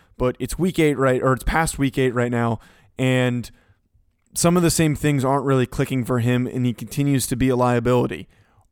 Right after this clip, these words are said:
I'm hoping something crazy happens over the offseason or the final few weeks where he starts to get better, but right now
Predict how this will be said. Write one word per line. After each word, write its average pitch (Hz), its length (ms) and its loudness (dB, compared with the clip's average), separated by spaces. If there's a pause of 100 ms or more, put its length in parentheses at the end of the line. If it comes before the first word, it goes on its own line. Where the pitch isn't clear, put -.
I'm 139 140 2
hoping 165 360 2
something 135 340 -2
crazy 151 380 2
happens 139 340 0
over 131 160 0
the 127 80 2
offseason 127 580 0
or 123 260 0
the 117 100 -4
final 127 300 0
few 127 180 0
weeks 127 240 0
where 120 180 2
he 127 160 -2
starts 127 300 -2
to 127 80 -6
get 120 180 -2
better, 123 360 2 (720)
but 131 120 0
right 160 180 2
now 143 500 4